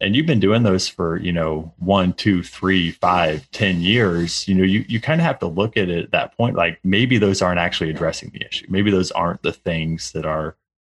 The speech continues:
going to be impacting your performance or your quote unquote static posture or, or whatever, your, your kind of these structural orientations that we talk about.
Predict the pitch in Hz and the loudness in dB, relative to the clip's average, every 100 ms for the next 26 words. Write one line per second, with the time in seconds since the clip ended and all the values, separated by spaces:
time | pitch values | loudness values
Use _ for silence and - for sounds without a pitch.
0 | _ _ _ _ _ _ - 104 104 95 | _ _ _ _ _ _ -2 2 4 2
1 | 95 98 90 85 90 90 - 80 76 - | 0 0 0 0 0 0 0 -2 -2 -4
2 | 78 76 80 82 _ _ - 87 87 85 | -6 -6 -8 -12 _ _ -4 0 2 2
3 | 80 80 - _ _ _ _ _ - 123 | 0 -2 -6 _ _ _ _ _ -2 -2
4 | - 110 101 101 98 - - 92 92 87 | 2 4 4 4 2 -2 -6 -2 0 2
5 | 85 82 80 78 82 _ _ _ _ - | 0 -2 -2 -2 -4 _ _ _ _ -2
6 | 95 95 101 - 87 - - 131 117 - | 0 0 -2 0 0 0 -2 0 0 0
7 | 107 85 82 101 104 101 98 92 92 90 | 0 0 -2 -2 -2 0 0 2 2 2
8 | 87 90 82 78 85 92 92 92 - 107 | 2 0 -2 -6 -6 -4 -4 -4 -4 -2
9 | 92 85 85 - 92 - 87 85 82 80 | -2 -2 -2 0 -2 -2 -2 -2 -2 -4
10 | - 85 85 - 85 82 - 80 80 - | -4 -4 -4 -6 -4 -4 -2 0 0 -2